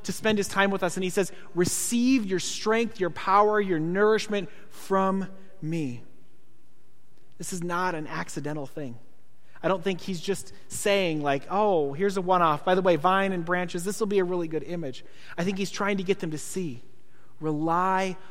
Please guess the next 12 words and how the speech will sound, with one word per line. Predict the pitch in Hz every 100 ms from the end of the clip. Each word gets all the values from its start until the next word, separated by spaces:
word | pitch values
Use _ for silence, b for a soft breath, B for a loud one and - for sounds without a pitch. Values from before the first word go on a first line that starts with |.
| B
on | 151 156 147
God. | 131 120 113 104 - - - - - - - - - - - b b b
And | 165
we | 185
don't | 254 214
begin | 196 156 220
to | 196
rely | 143 139 139 135
on | 127
God | 131 127 123
by | 131 139
accident. | 113 107 - 98